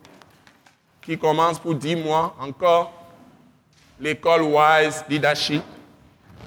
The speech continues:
l'école du ministère de l'attaque internationale.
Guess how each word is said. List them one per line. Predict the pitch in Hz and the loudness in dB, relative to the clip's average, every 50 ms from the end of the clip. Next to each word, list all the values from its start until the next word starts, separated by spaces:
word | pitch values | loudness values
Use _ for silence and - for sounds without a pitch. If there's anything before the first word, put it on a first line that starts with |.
| - _ _ _ _ - 135 | -20 _ _ _ _ -6 -4
l'école | 147 143 - 160 160 160 147 | -4 -2 0 2 2 2 2
du | 139 147 | 0 0
ministère | 147 147 151 143 139 - 160 160 156 | 0 0 0 -2 -2 0 0 2 2
de | 156 147 | 4 4
l'attaque | 143 143 139 139 - 156 151 147 143 | 4 2 2 0 0 -2 -2 -2 -4
internationale. | 135 135 - 147 143 135 139 135 - - 135 131 135 139 143 139 151 165 | -8 -4 0 0 2 2 0 -2 -4 -6 -6 -2 0 2 2 2 0 -2